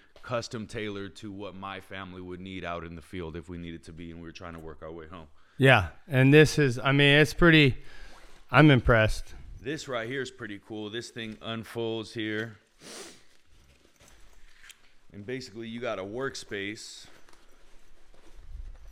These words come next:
Speaker 2: Bam, 'cause, hey, I, you know, I fo-, when I four-wheel drive and my truck breaks and, uh,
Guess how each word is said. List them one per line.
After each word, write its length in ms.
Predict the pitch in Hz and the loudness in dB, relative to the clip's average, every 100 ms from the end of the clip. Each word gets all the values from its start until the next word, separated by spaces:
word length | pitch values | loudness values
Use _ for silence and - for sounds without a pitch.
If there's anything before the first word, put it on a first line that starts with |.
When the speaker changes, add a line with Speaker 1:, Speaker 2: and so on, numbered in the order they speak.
| - - - - - - - - - - - _ _ _ - - - - - | -20 -20 -20 -20 -20 -20 -20 -20 -20 -20 -20 _ _ _ -20 -20 -20 -2 6
Speaker 2:
Bam, 320 | 156 147 135 | 8 8 8
'cause, 240 | 170 143 | 6 8
hey, 240 | 160 180 147 | 10 10 10
I, 180 | 139 | 10
you 200 | 170 160 | 8 10
know, 180 | 160 160 | 12 12
I 180 | 147 151 | 12 8
fo-, 260 | - 170 - | 8 0 -2
when 340 | 139 151 151 | -6 2 4
I 80 | 151 | 6
four-wheel 380 | 147 170 160 160 | 6 6 8 8
drive 440 | 139 143 156 170 - - - - | 8 10 10 8 4 -18 -8 2
and 60 | |
my 120 | 139 | 4
truck 300 | 143 160 151 | 6 6 6
breaks 520 | 170 170 185 - - - - | 8 8 8 2 -14 -12 0
and, 460 | 147 139 135 131 | 4 6 4 4
uh, 380 | 135 131 123 120 | 4 6 6 4